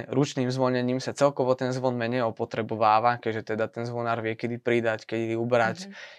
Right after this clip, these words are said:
Speaker 1: vlastne akou silou asi, na čo vlastne tie motory poväčšinou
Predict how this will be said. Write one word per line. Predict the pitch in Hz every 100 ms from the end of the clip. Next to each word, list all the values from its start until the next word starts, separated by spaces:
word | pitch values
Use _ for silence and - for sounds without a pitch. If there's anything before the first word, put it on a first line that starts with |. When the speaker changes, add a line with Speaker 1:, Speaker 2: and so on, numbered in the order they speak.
| _
Speaker 1:
vlastne | - - 147 -
akou | - 135 131
silou | 127 - 127 127 127
asi, | 123 - 127 120 123 131 120 -
na | 117 113
čo | 117
vlastne | 110 104 - 113
tie | 117 107
motory | 110 - 110
poväčšinou | 113 107 107 110